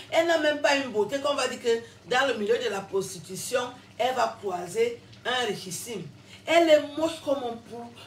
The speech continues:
mal bâtie, droguée, une idiote. Avec sa langue de varan, elle a construit l'immeuble, elle a pris l'argent. Est-ce que ça a loupé? Bim! On, les urines, elle fabrique les... Elle fabrique les...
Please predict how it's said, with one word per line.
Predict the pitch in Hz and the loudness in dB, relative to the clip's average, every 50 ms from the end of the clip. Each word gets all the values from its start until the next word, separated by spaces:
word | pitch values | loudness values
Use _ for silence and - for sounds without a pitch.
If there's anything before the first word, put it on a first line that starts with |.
| - | -16
mal | - 233 247 269 269 269 - - | -12 -2 2 4 4 4 4 0
bâtie, | 269 - 190 - - - - 254 269 277 277 277 - - - - | -2 -4 -4 -6 -10 -14 -14 -8 -6 -4 -4 -6 -6 -12 -18 -20
droguée, | - 214 202 139 147 220 240 226 220 214 - - 247 269 262 269 277 294 - - - - - - - - - - - | -20 -18 -16 -12 -6 -2 0 2 2 0 -2 -6 -6 -4 -2 -2 -2 -4 -6 -10 -18 -20 -20 -20 -20 -20 -20 -10 -4
une | 294 330 349 | -2 0 0
idiote. | 294 214 185 - - 269 294 330 339 349 - - - - - - - - - - - - - - - - - - - - - - - - - | 0 -2 -6 -10 -8 -6 -6 -4 -6 -6 -10 -14 -16 -16 -16 -18 -20 -20 -20 -20 -20 -20 -20 -20 -20 -20 -20 -20 -20 -20 -20 -20 -8 -2 0
Avec | 254 254 - 339 349 | 0 2 2 2 2
sa | - 339 - 240 | 2 2 2 4
langue | 269 285 320 320 339 339 285 | 4 4 2 2 2 0 2
de | 247 | 0
varan, | 190 214 220 214 233 277 294 277 - - - - - - | 0 0 0 0 0 0 -2 -2 -6 -12 -16 -20 0 6
elle | 339 392 403 403 | 8 10 10 10
a | 381 359 | 8 4
construit | - - 294 269 - - 370 370 | 0 -2 -4 -4 -2 -2 -4 -4
l'immeuble, | 349 294 269 262 294 320 320 330 339 311 | -2 -4 -2 2 4 4 4 4 2 0
elle | 311 277 | 0 0
a | - | 0
pris | - - 214 208 | -2 -4 -6 -8
l'argent. | 196 190 175 170 170 170 - - - - - - - - - - - - - - - - - - - - - | -8 -8 -10 -10 -10 -10 -12 -12 -14 -18 -20 -20 -20 -20 -20 -20 -20 -20 -20 -20 -20 -20 -20 -20 -12 -2 2
Est-ce | 285 302 294 | 2 2 4
que | 392 415 - | 2 0 2
ça | - 311 302 | 6 6 6
a | 330 | 6
loupé? | 302 - - - 285 262 - - - - | 6 2 2 4 4 4 4 2 -4 -12
Bim! | 208 190 262 392 403 359 285 - - - - - - - | 0 4 6 8 8 6 4 2 -2 -6 -12 -18 -12 -6
On, | - 311 339 339 - - - 240 | -2 -2 -2 -2 -4 -10 -4 2
les | 240 240 233 190 190 233 | 4 4 4 4 2 -2
urines, | 233 240 302 320 262 - - | -2 0 0 0 -2 0 0
elle | 247 302 302 | -2 0 0
fabrique | 277 - - - 269 269 277 269 | 0 -2 -2 -2 -4 -6 -4 -2
les... | 226 214 196 185 180 175 165 151 151 151 - - - - - - - - - - - - - - - - - - - - - - - - - - - | -2 -2 -2 -2 -4 -6 -8 -12 -14 -16 -18 -20 -20 -20 -20 -20 -20 -20 -20 -20 -20 -20 -20 -20 -20 -20 -20 -20 -20 -20 -20 -20 -20 -20 -20 -10 -6
Elle | 247 294 285 | -6 -6 -4
fabrique | - 247 214 202 208 247 269 247 | -2 -2 -2 -2 -2 -4 -6 -6
les... | 233 208 190 180 170 170 | -6 -4 -4 -4 -4 -6